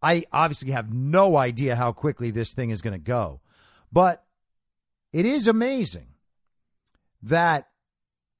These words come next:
this is finally happening. Now, if you've listened to the podcast for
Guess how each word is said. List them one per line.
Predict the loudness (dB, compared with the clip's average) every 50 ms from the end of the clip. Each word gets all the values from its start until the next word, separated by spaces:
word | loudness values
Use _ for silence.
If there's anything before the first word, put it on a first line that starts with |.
| _ _ _ _ _ _ _ _ _ -4
this | -2 -2 0 0
is | -2 -2 0
finally | 0 2 2 2 2 0 0 -2
happening. | -2 -2 -2 -4 -4 -8 -14 -20 -20 _ _ _ _ _ _ _ _ _ -2
Now, | 0 2 2 0 -2 -8 _ _ _
if | -6 -6 -4 -2
you've | -2 -2 0 2
listened | 2 2 2 2 0 -2
to | -2 -2
the | -2 -2
podcast | 0 0 0 2 0 0 -2 -2 -2 -2 -2 -4 -6 -8 -12 -18 _ _ _ _ _
for | -14 -6 -2 0 2 2 2 0 0 -2 -4 -6